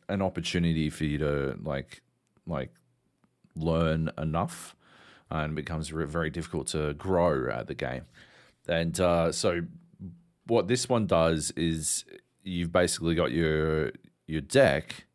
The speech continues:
uh, which you're drawing dice from, and they go into your hand, and then they roll at the start of each round.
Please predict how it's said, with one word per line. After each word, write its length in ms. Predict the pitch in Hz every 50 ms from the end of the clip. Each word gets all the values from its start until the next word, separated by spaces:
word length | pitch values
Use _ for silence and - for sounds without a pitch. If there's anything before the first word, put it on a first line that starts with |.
| _ _ _ _ _ _ -
uh, 560 | - 76 85 82 78 80 82 82 80 80 76
which 300 | - - 87 85 - -
you're 100 | 85 78
drawing 420 | 71 - 85 80 82 85 82 80 78
dice 360 | - 87 87 92 101 - -
from, 500 | - - 76 67 65 64 62 64 - - - - - - - - -
and 80 | 82 82
they 60 | 82
go 240 | 78 92 90 104 120
into 200 | 117 - - 110
your 100 | 95 85
hand, 680 | 85 104 123 123 113 90 82 73 71 71 69 71 - - - - - -
and 120 | - 87 82
then 220 | - 101 107 110
they 100 | 110 104
roll 460 | 107 110 101 95 90 90 92 90 87
at 60 | - -
the 60 | 80
start 300 | - - 87 82 80 78
of 80 | 73
each 180 | 78 80 - -
round. 300 | 117 120 107 90 82